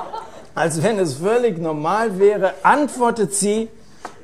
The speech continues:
„Von den Früchten der Bäume essen wir, aber von den Früchten des Baumes, der in der Mitte des Gartens steht, hat Gott gesagt, ihr sollt davon nicht essen, ihr sollt sie nicht berühren, damit ihr nicht sterbt.“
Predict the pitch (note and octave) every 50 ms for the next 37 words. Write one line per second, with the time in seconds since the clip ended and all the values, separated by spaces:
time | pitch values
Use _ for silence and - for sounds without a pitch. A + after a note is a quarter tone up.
0 | - - - - - F#3 F#3+ G3+ G3 E3 E3 D3+ C#3+ C#3 C3+ C3 - - - -
1 | - C#3 F3+ A#3 B3 A3+ - - - - - A3+ A#3 A3+ E3 D3+ C#3+ C#3 C3 C#3+
2 | D3 D3 D3+ D#3+ E3+ F#3 G3+ G#3+ A3 A3 A3 A3 - - - - C3+ C3+ - -
3 | - D#3 D3 C#3+ C#3+ D#3 E3 F3+ F#3 - - - - - - - - - - -
4 | - - - - - - - - - - - - - - - C3+ C3+ D3 C3+ C#3+
5 | D#3 D3 C#3+ C#3+ - C#3+ F#3 F3 - D#3+ C#3 C3 - - C3+ C3 D3 D#3 C#3+ -
6 | - C#3+ C3 B2+ C3 B2+ D3+ D#3+ F#3 - C#3 C3+ - - C3 A#2+ C3 C#3+ C#3 -
7 | - - C3+ C3+ C3+ C3 B2+ D3+ E3+ - - C#3+ B2 A#2 B2+ B2 B2+ B2 - -
8 | - - - - - B2 A#2+ C3 B2 A#2+ A#2+ - - - - B2+ B2 - D#3 D3+
9 | D3+ D3 D3 D#3+ D3+ - - - C3+ C3+ B2 - C3 A#2+ A#2 A#2+ A#2+ B2 B2+ B2+
10 | B2 - A#2+ A#2+ D3 F3+ F3 - - C#3 B2 C#3+ C3+ C3 B2 C#3 C3+ C3 B2+ B2+
11 | B2+ B2+ C#3 C#3 D3+ D#3 D3 - - - - - - - - - A#2+ A2+ A2+ A2
12 | A2 - - - - -